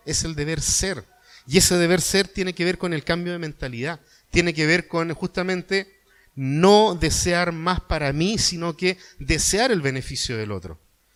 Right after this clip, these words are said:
Principio básico del cristianismo, servicio,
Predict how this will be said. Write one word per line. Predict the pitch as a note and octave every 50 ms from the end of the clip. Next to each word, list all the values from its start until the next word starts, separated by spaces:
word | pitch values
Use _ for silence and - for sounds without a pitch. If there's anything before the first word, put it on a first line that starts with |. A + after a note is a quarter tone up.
| _ _ _ -
Principio | F3+ F3+ F3 - - A#3+ A#3 - A#3 G#3+
básico | G3 G#3+ G#3+ - - G3+ - F#3+
del | F3+ E3+ D3
cristianismo, | - E3+ D3+ - - C#3+ D#3+ G#3+ A3 F3+ C3 G2 F#2 - - _ _
servicio, | _ - - - E3+ D3+ C#3+ D#3+ G#3+ A3+ G3 - - B2 G2 -